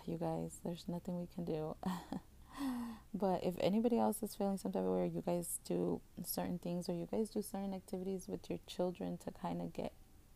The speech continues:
you don't ever get over mom guilt, but to kind of, you know, um, stray away from it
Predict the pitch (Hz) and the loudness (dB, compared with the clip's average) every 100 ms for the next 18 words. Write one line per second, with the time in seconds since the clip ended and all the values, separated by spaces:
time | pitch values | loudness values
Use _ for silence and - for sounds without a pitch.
0 | - - - 175 190 190 202 - 170 165 | -20 -20 -8 -2 0 2 2 0 0 -2
1 | 165 160 151 160 160 160 160 - 156 156 | -2 0 0 0 -2 -2 -2 -2 -2 -2
2 | 185 - - - - 175 175 175 170 - | -6 -8 -6 -8 -4 -4 -2 -4 -6 -12
3 | - - - - - - - - - 180 | -18 -18 -18 -20 -20 -20 -18 -18 -6 0
4 | 180 170 165 170 165 - - 175 165 160 | 0 0 0 0 -2 -4 -4 -2 0 -2
5 | - - - - - - - - - - | -4 -8 -14 -20 -20 -20 -16 -12 -10 -4
6 | 185 180 175 170 175 - 165 165 160 | 0 2 4 4 2 0 -4 -4 -6